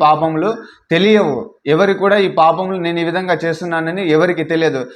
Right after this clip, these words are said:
వారు ఏమనుకుంటున్నారంటే నా బయట రూపము చూసి ఈ వ్యక్తి మంచివాడే, ఇతను మంచివాడే, మంచి ప్రవర్తన కలిగిన వాడే అనుకుంటున్నారు, కానీ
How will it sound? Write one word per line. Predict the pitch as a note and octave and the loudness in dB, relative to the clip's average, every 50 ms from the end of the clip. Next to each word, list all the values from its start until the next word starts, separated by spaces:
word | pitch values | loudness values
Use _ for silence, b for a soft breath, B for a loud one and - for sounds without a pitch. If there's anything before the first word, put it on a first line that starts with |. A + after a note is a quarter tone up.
| B B B | B B B
వారు | C3 D3 D#3+ | 0 2 2
ఏమనుకుంటున్నారంటే | E3+ F3 F#3 G3 F#3+ - G3 F#3+ F#3 F#3 F#3+ F#3+ F#3+ F#3 F#3 F#3 G3 | 2 0 0 -2 -2 -2 -2 -2 -2 0 2 2 2 2 2 -2 -2
నా | F#3+ F3+ E3+ | 0 0 0
బయట | D#3 C#3 D3 D3 D#3+ D#3+ E3 | 2 2 2 2 2 2 2
రూపము | F#3 F3 F#3 F3 F3 F3+ F3+ E3+ | 0 0 0 -2 -2 -4 -4 -4
చూసి | D#3 E3 F3 E3 E3 F#3+ G3 G3+ G3 - B B B B D#3 | -6 -6 -6 -6 -4 -4 -4 -4 -6 -10 B B B B 0
ఈ | E3+ E3 | 0 2
వ్యక్తి | E3 E3+ D#3+ - G3+ | 2 0 0 -2 -2
మంచివాడే, | E3+ E3 E3 F3 D3 F3+ E3+ E3 E3 D#3+ D#3+ D#3+ D#3 D#3 - C#3+ D3+ | 0 0 -2 -2 -2 -2 2 2 4 4 4 4 2 2 0 -2 -4
ఇతను | D#3 F#3 F#3+ G3 G3 F#3 F#3+ - - _ _ _ _ _ - - - - | -4 -4 -4 -6 -6 -8 -10 -14 -20 _ _ _ _ _ -20 -16 -8 -4
మంచివాడే, | C#3+ D3+ E3 D#3 E3+ F3+ F3 E3+ E3+ E3 | -2 -2 -2 -2 0 0 2 2 2 2
మంచి | D#3+ D#3+ D#3 E3 | 0 -2 -4 -4
ప్రవర్తన | D#3 D3+ D3+ D#3 E3 E3+ D#3+ F3 F3 F3 | -2 0 2 2 2 2 0 -2 -2 -2
కలిగిన | D3+ E3+ E3+ E3 F3 E3+ | 0 0 -2 -2 -2 0
వాడే | E3 E3 E3 E3+ | 0 0 2 2
అనుకుంటున్నారు, | E3 D#3 D#3+ D#3 D#3 F3 D#3+ D#3 E3 E3 D#3+ D#3 C#3+ D3 | 0 0 -2 -4 -6 -6 -6 -6 -4 -2 -2 0 0 0
కానీ | D3 D#3 F3+ | 0 -2 -4